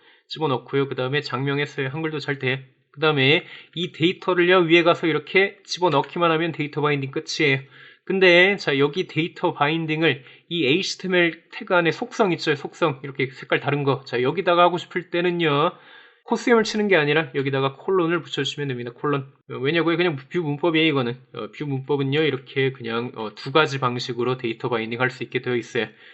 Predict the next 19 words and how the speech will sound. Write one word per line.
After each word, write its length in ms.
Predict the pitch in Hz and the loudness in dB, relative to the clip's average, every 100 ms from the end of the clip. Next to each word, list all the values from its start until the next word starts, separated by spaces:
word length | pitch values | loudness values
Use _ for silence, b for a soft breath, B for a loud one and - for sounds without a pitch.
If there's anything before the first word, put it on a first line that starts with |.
| B B B | B B B
내용물 360 | 135 170 185 170 | -2 0 2 2
있죠? 180 | 160 139 | 0 0
내용물, 420 | 139 156 147 135 | 0 2 0 -2
태그 240 | - 160 143 | -4 0 2
안에 160 | 131 | 2
내용물, 320 | 120 120 117 | 0 -4 -4
태그 220 | - 147 139 | -8 -8 -4
사이 240 | 160 135 | -2 -2
내용물. 640 | 117 120 117 107 110 147 160 | -2 -4 -4 -4 -2 -2 -4
자, 180 | 127 | -10
그거를 460 | - 139 165 175 160 | -14 -4 0 0 0
데이터 280 | 135 131 135 | -4 -6 -4
바인딩 280 | 135 131 131 | -2 0 -2
하고 140 | 127 | -4
싶으면 280 | - 135 135 | -8 -10 -8
코스염. 600 | - - 151 127 131 156 | -8 -4 0 0 0 -4
그 100 | 135 | -2
다음에, 360 | 131 143 185 B B B B B | 0 4 2 B B B B B
어, 140 | - | -8